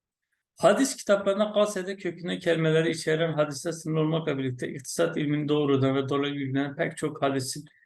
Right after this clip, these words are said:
olduğu görülmektedir. Ticaret ahlakı, ölçü, tartı ve doğruluk, fiyat istikrarı, alışverişte hileden kaçınmak, ticari ilişkiler dürüst ve şeffaf olmakla ilgili hadisler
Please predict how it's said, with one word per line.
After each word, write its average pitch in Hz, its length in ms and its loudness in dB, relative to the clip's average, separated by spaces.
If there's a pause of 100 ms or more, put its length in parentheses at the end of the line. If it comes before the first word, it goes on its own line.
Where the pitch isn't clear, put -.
(160)
olduğu 143 380 2
görülmektedir. 123 760 2 (340)
Ticaret 156 460 2
ahlakı, 139 420 -2
ölçü, 143 360 -2
tartı 139 320 -2
ve 139 160 0
doğruluk, 139 480 2
fiyat 147 240 -2
istikrarı, 139 580 -2
alışverişte 139 680 0
hileden 139 360 0
kaçınmak, 143 600 -2 (300)
ticari 143 340 2
ilişkiler 143 520 -2
dürüst 143 280 -4
ve 143 80 0
şeffaf 139 460 -2
olmakla 151 380 0
ilgili 143 220 2
hadisler 139 540 2